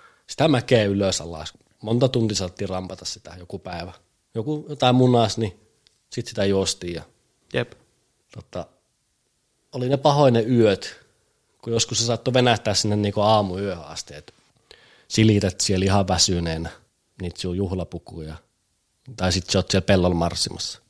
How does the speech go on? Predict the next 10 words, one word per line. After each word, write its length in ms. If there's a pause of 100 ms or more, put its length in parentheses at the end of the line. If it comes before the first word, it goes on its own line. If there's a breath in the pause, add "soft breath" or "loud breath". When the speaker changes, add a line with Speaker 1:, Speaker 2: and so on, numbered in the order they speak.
(300)
Speaker 1:
Siellä 160
opetellaan 440
Legionassa 460
just 120 (520 loud breath)
hirveän 280
tarkkaan 460
noi 260 (480)
niinku 300
laulaminen 640
ja 120